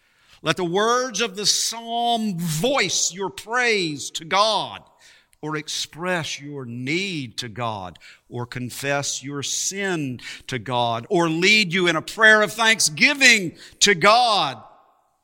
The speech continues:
Or, for example, you can take Psalm twenty-three meditatively,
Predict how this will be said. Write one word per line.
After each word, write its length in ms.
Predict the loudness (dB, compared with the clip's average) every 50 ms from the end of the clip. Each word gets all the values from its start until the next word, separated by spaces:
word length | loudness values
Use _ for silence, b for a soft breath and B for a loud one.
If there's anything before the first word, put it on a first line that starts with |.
| _ _ _ _
Or, 100 | -18 -16
for 240 | -16 -14 -14 -14 -12
example, 460 | -12 -12 -12 -12 -12 -14 -16 -20 -20 _ _ _ _ _ _ _ _ _ _ _ _ _ _ _ _ _ _ _ _ _ _ _ _ _ _ _ _ _ _ -20 _ _ _ _ _ _ _ _
you 140 | -14 -14 -10
can 180 | -10 -10 -10
take 340 | -8 -6 -4 -4 -4 -6 -8
Psalm 720 | -12 -14 -12 -10 -8 -8 -6 -6 -6 -6 -6 -6 -8 -8 -8 _
twenty-three 1040 | -12 -12 -8 -10 -10 -8 -10 -12 -14 -14 -18 -16 -12 -10 -8 -8 -8 -10 -12 -14 -20 _ _ _ _ _ _ _ _ _ _ _ _ _ _ _ _ _ _ _ _ _ _ _ _ _ _ _ _ _ _ _ _ _ _ _ _ _ _ _
meditatively, 1200 | -12 -8 -6 -4 -2 -2 0 -2 -2 -6 -8 -10 -10 -10 -10 -10 -10 -12 -14 -16 -20 -20 -20 -20